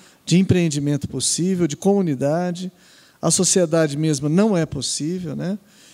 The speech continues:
E nessa condição, a experiência humana é propriamente uma experiência miserável e uma experiência bruta, né?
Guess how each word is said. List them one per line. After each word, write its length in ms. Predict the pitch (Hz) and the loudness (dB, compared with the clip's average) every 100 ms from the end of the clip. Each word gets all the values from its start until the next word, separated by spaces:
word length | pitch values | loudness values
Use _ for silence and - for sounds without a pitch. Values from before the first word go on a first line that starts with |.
| _ | _
E 60 | 165 | 0
nessa 320 | 180 220 208 | 2 2 0
condição, 720 | 180 190 160 147 - 190 208 - | -2 -2 -2 -2 -2 -2 -4 -4
a 80 | |
experiência 840 | 180 - 196 180 175 160 175 175 - | -6 0 0 0 -2 -2 -2 -2 -2
humana 380 | 165 180 202 - | -2 -2 -2 -4
é 280 | 180 185 208 233 - _ _ | -4 -2 -2 -4 -16 _ _
propriamente 540 | 202 202 196 170 185 | -2 0 0 0 0
uma 40 | 196 | -2
experiência 520 | - 185 170 185 202 | 0 -2 0 -2 -2
miserável 720 | 196 214 208 156 165 180 202 226 - - _ - | 0 2 2 2 0 0 -4 -8 -16 -20 _ -8
e 280 | 185 214 - | -2 -2 -4
uma 140 | - 214 | -2 -2
experiência 720 | - 202 175 151 160 - 185 _ _ _ | 0 -2 -2 -4 -4 -8 -10 _ _ _
bruta, 460 | 170 202 202 - 117 _ _ | 4 4 4 -4 -18 _ _
né? 240 | 139 156 | -16 -14